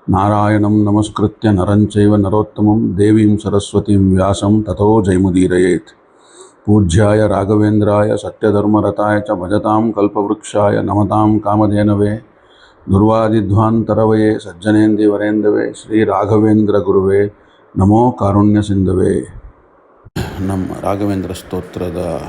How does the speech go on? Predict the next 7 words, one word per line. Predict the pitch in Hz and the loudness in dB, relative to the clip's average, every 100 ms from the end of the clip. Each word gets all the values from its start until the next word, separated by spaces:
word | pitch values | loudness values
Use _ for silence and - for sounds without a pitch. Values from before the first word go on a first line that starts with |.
| - - | -14 -14
ಅರ್ಥಾನುಸಂಧಾನ | - - 101 95 - 87 85 85 87 | -12 -8 -6 -6 -6 -8 -6 -6 -6
ಚಿಂತನ | 82 85 80 82 82 80 73 | -8 -10 -10 -8 -8 -10 -10
ಮುಂದಿನ | 87 95 95 | -8 -4 -4
ಪದ್ಯ | 87 95 78 90 | -6 -8 -6 -6
ಈ | 92 | -6
ಥರ | 92 85 | -6 -6
ಇದೆ. | 80 76 87 | -6 -6 -10